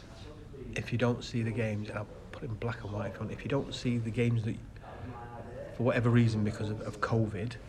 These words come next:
in particular, if you don't see the games because of covid, then, then on a game-by-game basis, I'll just refund people. But don't not buy a season ticket because of it,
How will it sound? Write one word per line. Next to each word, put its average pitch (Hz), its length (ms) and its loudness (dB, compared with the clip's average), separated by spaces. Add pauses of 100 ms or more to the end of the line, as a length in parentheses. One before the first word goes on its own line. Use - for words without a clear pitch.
(640)
in 107 140 -2
particular, 107 420 -4
if - 140 -6
you 123 80 0
don't 127 100 2
see 120 120 -2
the 117 40 2
games 113 160 2
because 107 180 -2
of 107 60 -2
covid, 101 380 0 (540)
then, 113 180 0
then 113 140 2
on 110 80 2
a - 20 0
game-by-game 110 680 2
basis, 107 680 -2
I'll 104 120 -4
just - 220 -8 (240)
refund 117 400 0
people. 101 320 -6 (560)
But 113 160 -2
don't 131 260 6
not 113 180 0
buy 110 140 2
a 101 40 -2
season 110 320 0
ticket 101 240 -4
because 104 260 -6
of 95 80 -6
it, 101 140 -6